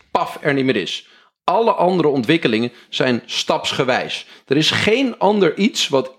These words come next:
iedereen op de wereld collectief zo raakt en waar ze dus dingen mee doen. In, in West-Europa valt het nog heel erg mee. Heb je nog alternatieven?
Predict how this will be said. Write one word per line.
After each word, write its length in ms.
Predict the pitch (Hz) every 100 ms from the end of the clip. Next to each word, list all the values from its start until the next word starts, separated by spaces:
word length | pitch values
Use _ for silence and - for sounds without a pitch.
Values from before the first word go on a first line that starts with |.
| -
iedereen 460 | 240 320 285 214 180
op 60 |
de 60 | 139
wereld 440 | 165 185 175 -
collectief 540 | - 190 160 - 220 -
zo 200 | 147 127
raakt 420 | 135 185 - - - -
en 80 | 139
waar 100 | 147
ze 60 |
dus 220 | 147 117 110
dingen 240 | 196 160
mee 160 | 107 95
doen. 220 | 87 85 - -
In, 280 | 147 151 139
in 100 | 160
West-Europa 520 | 180 202 180 220 226
valt 60 | 190
het 140 | 180
nog 80 | 147
heel 100 | 147
erg 100 | 107
mee. 140 | 92
Heb 120 | 101
je 60 | 165
nog 120 | 160
alternatieven? 640 | 165 151 147 131 135 98